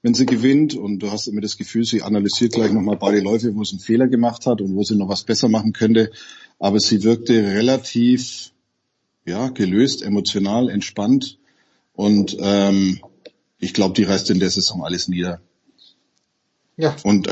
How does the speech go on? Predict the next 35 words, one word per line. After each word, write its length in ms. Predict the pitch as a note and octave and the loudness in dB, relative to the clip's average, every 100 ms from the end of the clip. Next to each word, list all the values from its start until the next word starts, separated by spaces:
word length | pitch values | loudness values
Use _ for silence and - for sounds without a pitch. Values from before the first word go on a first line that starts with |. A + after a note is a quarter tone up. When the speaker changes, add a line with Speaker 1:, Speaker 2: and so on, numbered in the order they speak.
| - | -4
Speaker 1:
das 140 | A#2 A#2 | 0 4
Speaker 2:
glaub 100 | D#3 | 4
Speaker 1:
ist 60 | |
Speaker 2:
ich 40 | D#3 | 4
Speaker 1:
der 100 | A2+ | 2
Speaker 2:
auch. 40 | |
Speaker 1:
Eindruck, 220 | A2 G#2+ | 4 0
den 160 | A2 G#2 | 0 0
sie 80 | G2+ | 0
auf 100 | F#2+ | -2
mich, 320 | G#2+ F2+ - | -2 -4 -6
der, 200 | G#2+ A2 | 0 0
das 180 | G#2 A#2 | 0 -2
ist 140 | A#2 | -2
der 100 | A#2+ | 0
Eindruck, 220 | G2+ A#2 A2+ | 2 0 0
den 200 | A2 A2 | -4 -4
sie 100 | A2 | -4
auf 80 | |
mich 160 | A2+ G2+ | -4 -4
gemacht 320 | G2+ G2 - | -2 -2 -4
hat. 100 | G#2+ | -10
Und 80 | F#2 | -10
ich 80 | G2+ | -4
sag 140 | A#2+ | -4
jetzt 180 | G#2+ - | -2 -4
es 140 | G2 - | -6 -2
nicht, 320 | A2+ - - - - - D#3 | -4 -4 -16 -20 -20 -18 -6
um 120 | G#2 | 0
deine 240 | G#2+ G#2+ | 2 2
Michaela 480 | A2 A#2+ A#2 A2 A2+ | 2 2 0 2 0
Schifrin-Begeisterung 1120 | - C3 C3 A#2+ B2 - - F#3 - E3 F3 | 0 -2 0 0 -2 -4 -2 -2 0 0 0
Speaker 2:
<laughs> 100 | C#3 | 0
Speaker 1:
zu 100 | B2+ | -4
nähern, 460 | A#2 B2+ C3 C3+ C3+ | -6 -6 -4 -6 -8